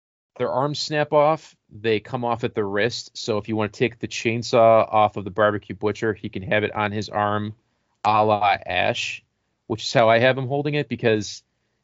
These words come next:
he doesn't have two grasping hands. He has an open hand and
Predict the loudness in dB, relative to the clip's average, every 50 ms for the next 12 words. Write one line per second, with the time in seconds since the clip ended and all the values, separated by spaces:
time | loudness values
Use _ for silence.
0 | _ _ -6 -6 -6 0 4 4 4 4 2 -4 0 2 2 2 2 0 -4 -6
1 | -6 -6 -4 -2 0 0 0 0 -2 -8 -8 -4 -4 -4 -4 -2 -4 -4 -4 -4
2 | -6 -6 -6 -4 -4 -4 -6 -2 0 0 0 0 -2 -4 -6 -10 -14 -18 _ -6
3 | -2 -2 0 0 -2